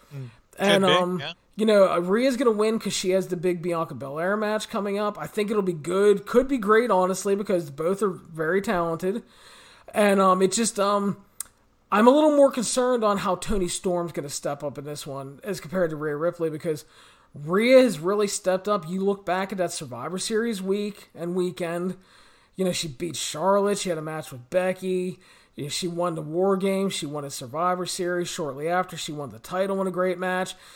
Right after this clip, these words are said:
Speaker 2: She's just constantly stepped up. Nowhere in her ascension has she had a backtrack or has she had a hiccup. It's been onward and upward for her.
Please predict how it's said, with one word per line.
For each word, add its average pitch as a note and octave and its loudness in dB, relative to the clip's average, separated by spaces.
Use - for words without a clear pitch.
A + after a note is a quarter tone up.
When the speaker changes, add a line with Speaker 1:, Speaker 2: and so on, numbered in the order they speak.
Speaker 2:
She's C#4+ -2
just - 0
constantly G3+ -4
stepped - -6
up. D#3+ -4
Nowhere C4+ 6
in B3 0
her G3+ -2
ascension G3 -6
has E3+ -6
she E3+ -6
had F3 -4
a E3 -4
backtrack D3 -12
or F3+ -2
has F#3 -2
she G3 -4
had F3+ -2
a D#3+ -4
hiccup. - -12
It's F3+ -6
been F#3 -2
onward G#3 0
and F3 -2
upward F3 -2
for C#3+ -4
her. C3+ -6